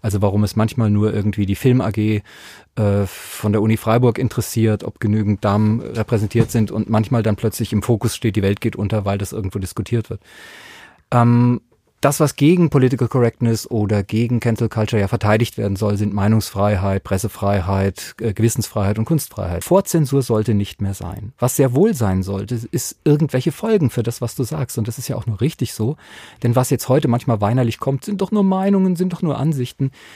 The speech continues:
Wenn man so ein bisschen mal im Leben gelebt hat, weiß man so Sachen wie,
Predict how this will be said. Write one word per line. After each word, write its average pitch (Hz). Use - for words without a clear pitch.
Wenn 139
man 151
so 151
ein 131
bisschen 151
mal 139
im 120
Leben 131
gelebt 92
hat, 120
weiß 110
man 135
so 120
Sachen 117
wie, 117